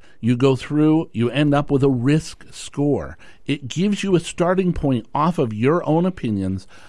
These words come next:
of how much growth versus risk you're willing to take, and it gives you a score. You now have something to compare it to what you actually have in your portfolio. It's a beautiful thing. It takes about five minutes.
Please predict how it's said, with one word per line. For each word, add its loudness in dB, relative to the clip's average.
of -2
how 0
much -2
growth 2
versus -2
risk 0
you're 0
willing 0
to -6
take, -6
and -4
it -6
gives -6
you -2
a -4
score. -8
You 2
now 2
have 0
something -4
to 0
compare 0
it -6
to -2
what -4
you 0
actually -2
have -2
in -4
your -4
portfolio. -8
It's 2
a 2
beautiful 0
thing. -4
It -4
takes -8
about 0
five 0
minutes. -6